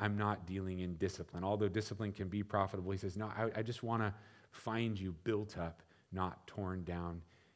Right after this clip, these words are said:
in the faith." There's something else here, a second point, if you see it in verse two,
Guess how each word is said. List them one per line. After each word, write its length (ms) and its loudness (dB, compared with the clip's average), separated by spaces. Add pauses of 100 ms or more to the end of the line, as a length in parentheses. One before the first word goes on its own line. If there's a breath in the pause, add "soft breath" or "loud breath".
(100)
in 160 -2
the 60 -6
faith." 360 -6 (540)
There's 120 2
something 300 6
else 240 4
here, 200 4
a 60 2
second 340 -4
point, 260 -2
if 100 -6
you 60 -6
see 240 -2
it 60 2
in 100 -2
verse 300 -4
two, 300 0